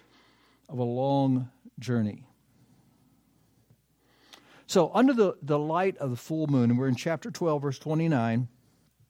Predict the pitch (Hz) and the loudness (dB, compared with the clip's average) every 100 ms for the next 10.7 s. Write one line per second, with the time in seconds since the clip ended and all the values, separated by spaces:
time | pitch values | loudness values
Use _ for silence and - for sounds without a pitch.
0 | _ _ _ _ _ - - 143 190 143 | _ _ _ _ _ -20 -2 2 2 2
1 | - 190 185 - 175 180 175 98 - _ | 0 0 0 -4 -2 2 2 0 -4 _
2 | _ _ _ - - - 170 160 220 240 | _ _ _ -20 -18 -2 -2 2 4 4
3 | - 139 151 156 123 - 143 139 139 127 | 4 0 0 -2 -8 -6 -4 -4 -6 -8
4 | 160 156 131 127 139 127 156 143 143 180 | -4 -2 0 -2 -4 -2 0 0 0 -2
5 | 127 120 156 - - 156 - 143 143 147 | -4 -4 -4 -6 -6 -6 -4 -2 -2 -2
6 | 147 175 165 175 160 - 139 143 151 156 | -2 0 -2 -4 -6 -8 -6 -2 -2 -2
7 | 110 117 123 127 127 - 131 123 - 175 | -2 0 2 2 0 -4 -8 -6 -6 -4
8 | 156 113 - - _ _ _ - - - | -4 -6 -8 -16 _ _ _ -20 -20 -4
9 | 151 156 247 190 156 160 127 117 151 175 | 2 4 4 4 4 0 0 0 2 2
10 | 175 190 220 240 - - - | 2 0 0 -2 -4 -12 -16